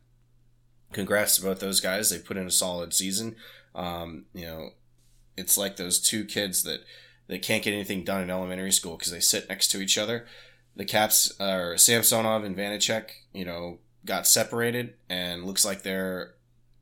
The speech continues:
doing much better in their respective teams. So good for them. Uh, moving on to some league news that we really kind of should be talking about here.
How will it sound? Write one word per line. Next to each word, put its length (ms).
doing 340
much 340
better 300
in 140
their 100
respective 480
teams. 440
So 240
good 220
for 100
them. 220
Uh, 200
moving 280
on 100
to 60
some 380
league 280
news 340
that 100
we 120
really 220
kind 180
of 220
should 220
be 100
talking 320
about 180
here. 280